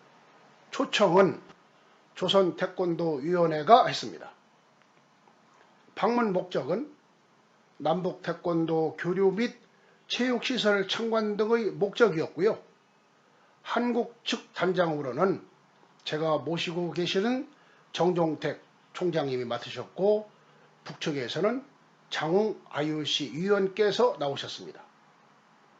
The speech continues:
평양 방문에 따른 초청장은 이천이 년 오월 이 일 조선 태권도 위원회로부터 중국을 경유하여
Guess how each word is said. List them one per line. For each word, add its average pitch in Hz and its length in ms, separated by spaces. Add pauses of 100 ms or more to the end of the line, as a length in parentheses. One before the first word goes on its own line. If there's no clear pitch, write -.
(560)
평양 254 460
방문에 208 420
따른 190 300
초청장은 160 840 (560)
이천이 208 720
년 214 360
오월 208 460
이 196 280
일 120 280 (720)
조선 202 480
태권도 190 600
위원회로부터 190 880 (680)
중국을 214 680
경유하여 160 760